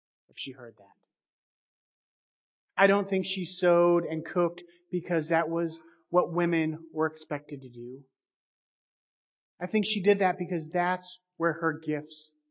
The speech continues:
lay. And she wanted to use the gifts that she had been given by God to serve people, to meet their needs, to reach out to the widows,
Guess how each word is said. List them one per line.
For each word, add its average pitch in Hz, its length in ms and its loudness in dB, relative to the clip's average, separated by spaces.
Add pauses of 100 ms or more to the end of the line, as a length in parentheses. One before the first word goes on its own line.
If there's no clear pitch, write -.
lay. 123 240 -10 (1600)
And 175 100 -2
she 202 140 2
wanted 208 360 4
to 196 100 -4
use 196 440 2
the 175 100 2
gifts 220 440 4
that 180 120 -2
she 214 160 0
had 196 100 2
been 196 200 2
given 196 320 2 (300)
by 180 160 2
God 180 380 4 (260)
to 190 120 -2
serve 180 580 0 (340)
people, 143 420 -10 (2250)
to 226 100 4
meet 214 420 4
their 175 200 2
needs, 160 640 -4 (800)
to 226 120 6
reach 220 400 6
out 202 280 10
to 220 100 0
the 185 100 6
widows, 208 600 6